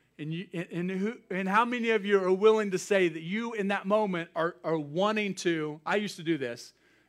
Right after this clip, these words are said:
is that when I did something that I would deem sin for me, or sometimes when I did something that would be deemed sin for anybody,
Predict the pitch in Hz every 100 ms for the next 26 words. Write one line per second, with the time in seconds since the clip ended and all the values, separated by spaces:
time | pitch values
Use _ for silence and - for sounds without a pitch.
0 | - 156 175 160 165 147 156 202 202 185
1 | 175 180 170 156 147 151 139 170 175 170
2 | - - 208 156 139 - 180 185 120 -
3 | _ _ _ _ _ _ _ _ _ _
4 | _ _ _ - 196 185 160 147 139 131
5 | 147 147 151 139 139 127 143 139 139 151
6 | 139 160 156 151 143 180 185 113 107 117